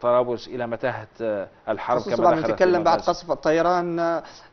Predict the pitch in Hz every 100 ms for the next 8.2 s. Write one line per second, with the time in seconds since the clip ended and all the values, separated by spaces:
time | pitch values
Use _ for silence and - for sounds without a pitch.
0 | - 131 127 147 165 185 170 170 170 196
1 | 185 - 165 156 151 151 151 170 170 160
2 | 156 147 185 180 175 196 208 190 - 220
3 | 226 190 190 151 135 147 143 143 143 -
4 | 151 190 190 160 147 151 147 - 131 143
5 | 180 151 151 180 170 143 123 123 131 120
6 | 120 151 113 113 123 120 104 143 104 85
7 | 98 92 92 95 101 117 113 117 139 117
8 | 98